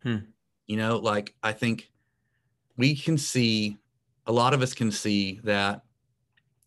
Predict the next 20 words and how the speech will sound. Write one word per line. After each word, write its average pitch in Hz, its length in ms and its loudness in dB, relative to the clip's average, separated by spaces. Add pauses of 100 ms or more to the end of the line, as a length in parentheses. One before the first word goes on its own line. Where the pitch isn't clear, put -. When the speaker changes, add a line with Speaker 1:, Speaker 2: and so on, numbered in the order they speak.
(140)
Speaker 2:
politics 123 680 0 (260)
on 113 140 -4
either 123 200 0
side 98 540 0 (600)
has 113 260 -2
taken 110 420 0
too 131 300 -2
much 110 500 -2 (800)
of 101 140 -2
a 104 60 0
seat 107 420 -4 (180)
in 104 100 -6
the 104 80 -2
hearts 107 460 -6
of 101 160 0
a 107 80 -4
lot 104 160 2
of 101 80 -4
the 101 60 -6
people 101 480 -6